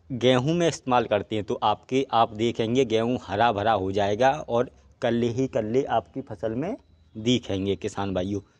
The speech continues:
तो गेहूं में इसे, ए, पाँच सौ ग्राम प्रति एकड़ के हिसाब से आप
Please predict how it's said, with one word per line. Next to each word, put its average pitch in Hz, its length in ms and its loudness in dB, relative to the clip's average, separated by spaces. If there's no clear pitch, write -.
तो 120 100 -4
गेहूं 113 280 2
में 135 240 2
इसे, 139 220 -2
ए, 113 220 0
पाँच 123 280 0
सौ 143 200 2
ग्राम 123 340 0
प्रति 127 360 0
एकड़ 110 240 -2
के 113 120 -4
हिसाब 98 300 2
से 113 200 -4
आप 107 200 2